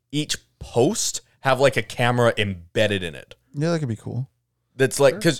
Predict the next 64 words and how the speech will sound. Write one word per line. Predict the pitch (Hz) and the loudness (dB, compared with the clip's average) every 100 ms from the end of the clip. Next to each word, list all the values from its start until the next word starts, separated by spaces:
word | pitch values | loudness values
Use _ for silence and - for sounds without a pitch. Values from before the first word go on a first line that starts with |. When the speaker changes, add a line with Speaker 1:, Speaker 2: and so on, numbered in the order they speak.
| - | -4
Speaker 1:
so | - 233 233 | 4 6 8
often, | 156 165 127 117 | 6 4 0 -4
even | 147 160 | -2 0
when | 156 | 2
you | |
look | 135 139 147 | 2 2 2
at | 123 | -2
the | 107 | -4
bird's | 85 113 131 143 | 0 0 2 4
eye | 139 | 4
view, | 139 151 | 4 2
like | 147 104 | 0 2
the | |
one | 113 107 | -2 -2
from | 107 87 | -6 -4
right | 92 110 127 | -2 0 0
on | 139 | 0
top | 147 143 147 | 0 -2 -2
of | |
the | 147 | -4
net, | 151 190 - - | 0 -2 -2 -8
if | - | -4
you're | - | 0
looking | 117 120 110 | 0 -2 -6
to | |
see | - | -4
if | 110 | -6
the | - | -8
puck | - 120 | -4 -4
crossed | - 120 117 - | 0 -2 -2 -6
the | |
line, | - 104 180 208 - - - - | -4 -4 -6 -10 -20 -20 -20 -8
the | 113 | -2
goalie's | 131 135 127 113 | 4 4 4 0
glove | 98 113 113 113 113 101 | -4 0 6 6 6 2
or | 101 | -2
his | 98 | -4
pad | - - 113 120 104 | -6 -2 2 2 2
or | 104 | -2
a | 92 | -4
player | - 120 139 110 80 - _ _ - | -2 2 4 4 0 -14 _ _ -4
will | 120 | -2
block | 98 107 123 - | 2 4 4 2
your | 104 | -8
view | 98 113 113 | -4 -2 -2
from | 113 98 | -2 -4
above. | 85 131 85 - - _ _ _ _ 143 | 2 2 2 -2 -20 _ _ _ _ 0
And | 139 | 2
then | 135 | 2
it | 135 | 2
kinda | 147 151 139 | 2 2 2
works | 143 131 | -2 -4
with | 107 | -8
the | |
same, | - 123 120 110 _ | -2 0 0 -4 _
with | 117 113 | -10 -2
the | |
one | 117 117 | 0 0
in | |
the | 90 | 0
back | 127 175 - | 0 0 -2
of | 95 | -8
the | |
net. | 80 78 | -10 -12